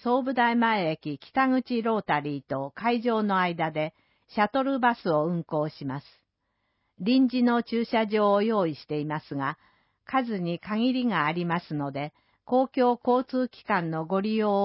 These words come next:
をお願いします。また、周辺道路の交通規制を行いますので、ご理解とご協力をお願いします。会場で募っている協力金は、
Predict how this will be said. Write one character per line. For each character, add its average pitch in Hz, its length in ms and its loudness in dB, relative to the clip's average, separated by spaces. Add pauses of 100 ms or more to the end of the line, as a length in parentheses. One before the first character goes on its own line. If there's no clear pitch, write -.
(120)
を - 120 -2
お 170 80 -2
願 160 320 -4
い 143 60 -8
し - 120 -14
ま 139 180 -6
す。 - 60 -18 (680)
ま 170 160 -6
た、 160 280 -2 (300)
周 269 180 0
辺 262 320 2
道 247 180 4
路 175 180 0
の 156 260 -2
交 240 240 2
通 247 260 -2
規 - 20 -8 (180)
制 170 240 2
を 156 260 2
行 208 160 -2
い 190 240 0
ま 175 140 0
す - 160 -8
の 143 160 -4
で、 139 220 -8 (360)
ご 196 140 0
理 247 140 0
解 180 260 2
と 147 340 -2
ご 185 160 -2
協 240 300 2
力 226 420 -2
を 185 140 2
お 175 80 -2
願 160 340 -4
い 147 40 -10
し - 140 -12
ま 143 140 -6
す。 - 60 -14 (1200)
会 262 280 0
場 269 240 2
で 247 160 2
募 247 320 0
っ 240 60 -8 (120)
て 175 120 2
い 160 100 0
る 156 340 -2
協 202 220 0
力 190 360 -4
金 175 260 -4
は、 160 240 0